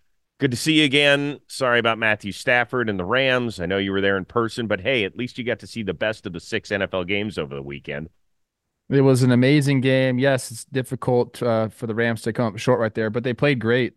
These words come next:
Speaker 2: Uh, nothing to hang their heads about. I, and I said this on Talking Baseball. I wanna make sure I say it here, too. The, the fans in Detroit were amazing.
Speaker 1: Mm-hmm.
Speaker 2: To have that much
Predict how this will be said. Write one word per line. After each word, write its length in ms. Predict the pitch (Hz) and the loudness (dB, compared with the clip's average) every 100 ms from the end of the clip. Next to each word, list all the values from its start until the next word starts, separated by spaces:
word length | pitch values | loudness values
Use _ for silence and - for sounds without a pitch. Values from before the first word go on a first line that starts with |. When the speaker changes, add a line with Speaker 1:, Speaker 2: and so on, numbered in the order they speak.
| - | -12
Speaker 2:
Uh, 140 | 104 | -10
nothing 260 | 98 104 117 | -6 -6 -4
to 80 | 104 | -2
hang 180 | 104 101 | 0 -2
their 100 | 92 | -2
heads 220 | 98 110 | -2 -2
about. 260 | 117 127 113 | 0 0 0
I, 140 | 110 - | -2 -2
and 100 | 110 | -2
I 60 | |
said 200 | 107 127 | 0 -2
this 140 | 123 120 | -2 -4
on 100 | 113 | -2
Talking 300 | 117 113 104 | -2 -2 -2
Baseball. 320 | 113 127 147 | -2 -2 -2
I 60 | 101 | -2
wanna 220 | 101 101 | -4 -6
make 140 | 101 | -10
sure 140 | - 98 | -6 -6
I 60 | |
say 180 | - 101 | -2 -4
it 60 | 98 | 0
here, 160 | 107 | -2
too. 320 | - 101 131 | -2 -4 -2
The, 180 | 107 101 | -4 -10
the 160 | - 101 | -8 -10
fans 560 | - 117 117 127 120 - | -2 2 4 4 2 0
in 140 | 113 | 0
Detroit 440 | 104 - 113 127 | 0 -2 0 0
were 260 | 110 95 - _ - | -2 -4 -6 _ -2
amazing. 580 | 127 107 85 - 76 - _ 92 | 0 2 0 -6 -16 -20 _ -16
Speaker 1:
Mm-hmm. 300 | 87 101 95 _ _ _ _ _ | -12 -12 -14 _ _ _ _ _
Speaker 2:
To 60 | 135 | -2
have 260 | 156 123 | 0 0
that 200 | 120 156 | -2 -2
much 300 | 160 160 - | 0 0 -2